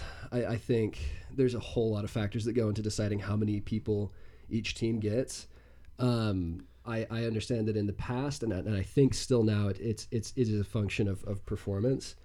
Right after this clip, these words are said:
So you get a certain number of potential spots. So, like, Belgium, the Netherlands, France, Spain usually get more than Rwanda, you know. <clears throat> Um, the U S historically has not performed that well at, at Worlds.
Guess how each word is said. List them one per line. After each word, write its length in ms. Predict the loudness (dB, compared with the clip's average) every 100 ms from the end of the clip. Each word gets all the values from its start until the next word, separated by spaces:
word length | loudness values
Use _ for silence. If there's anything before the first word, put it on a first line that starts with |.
| -20 -10
So 120 | 2 4
you 40 |
get 100 | 4
a 40 |
certain 380 | 2 2 2 4
number 320 | 2 2 0
of 100 | -2
potential 380 | -4 -2 0 0
spots. 420 | -2 2 2 2
So, 140 | 2 2
like, 240 | 2 -2 -8 -16 -16 -18 -10
Belgium, 500 | 0 4 6 6 6
the 60 | 6
Netherlands, 460 | 6 4 2 0 -2
France, 400 | 0 0 0 -2
Spain 600 | 0 2 2 0 -2 -6 -12 -18 -8
usually 540 | -2 2 2 4 4
get 160 | 4 4
more 220 | 2 4
than 100 | 4
Rwanda, 560 | 4 4 6 6 4 2 0
you 140 | 2
know. 260 | 2 0 -2 4
<clears throat> 460 | 8 10 8 4
Um, 460 | 0 2 2 0 -2 -6 -20 -20 -20 0
the 100 | 6
U 240 | 10 10
S 300 | 8 4 0 -2 -2 0 2
historically 720 | 4 6 10 10 10 8 6
has 160 | 6 4
not 400 | 2 2 0 -6 -12 -8
performed 640 | -4 -2 0 2 0 -4 -10 -16 -18 -10
that 460 | -6 -2 0 -2
well 460 | 0 0 2 2 2
at, 180 | 0 0
at 140 | 0 -2
Worlds. 380 | 0 2 2